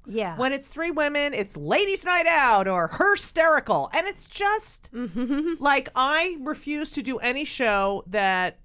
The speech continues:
Speaker 2: has a, a demeaning name for a woman in the title.
Speaker 1: Yeah.
Speaker 2: Like, you know what I mean?
Speaker 1: Right.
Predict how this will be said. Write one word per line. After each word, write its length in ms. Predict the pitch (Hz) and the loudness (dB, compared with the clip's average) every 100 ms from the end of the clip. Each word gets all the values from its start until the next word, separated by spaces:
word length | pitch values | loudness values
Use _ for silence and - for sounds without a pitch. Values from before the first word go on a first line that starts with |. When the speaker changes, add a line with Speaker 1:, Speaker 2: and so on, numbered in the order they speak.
| - | -10
Speaker 2:
has 280 | 208 196 196 | 0 0 0
a, 80 | 170 160 196 196 - | -10 -8 -8 -8 -6
a 140 | 196 | -6
demeaning 560 | 170 196 208 220 220 202 | -4 -4 -4 -4 -4 -4
name 240 | 190 180 | -4 -6
for 160 | 160 165 | -4 -4
a 40 | |
woman 300 | 160 160 151 147 | -4 -6 -8 -8
in 180 | 151 | -10
the 80 | 147 | -10
title. 500 | 147 160 135 73 - - | -8 -8 -8 -10 -14 -8
Speaker 1:
Yeah. 160 | 208 | 0
Speaker 2:
Like, 300 | 196 165 165 - | 2 2 -2 -6
you 140 | 208 | -2
know 100 | 220 | 2
what 80 | 220 | 2
I 80 | 214 | 0
mean? 300 | 208 214 233 | -2 -2 -2
Speaker 1:
Right. 300 | 220 170 160 | -2 -4 -12